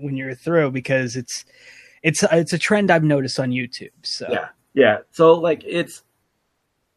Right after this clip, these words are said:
Speaker 2: it, it's, it's frustrating to see that it, people are thinking that that's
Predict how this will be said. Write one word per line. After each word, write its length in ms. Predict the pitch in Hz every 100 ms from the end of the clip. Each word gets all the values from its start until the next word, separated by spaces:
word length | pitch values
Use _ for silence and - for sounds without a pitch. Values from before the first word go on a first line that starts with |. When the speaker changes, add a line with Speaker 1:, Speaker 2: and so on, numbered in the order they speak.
| _ -
Speaker 2:
it, 180 | 170
it's, 380 | 156 - - - _ -
it's 200 | 151 -
frustrating 540 | 175 175 185 165 156
to 60 | 135
see 320 | - 139 139
that 340 | 127 117 117 - _ _ _ _ _ _ -
it, 100 | - - _ _
people 240 | - 175 160
are 120 | 117
thinking 340 | 113 139 127 113
that 160 | 110
that's 240 | 117 117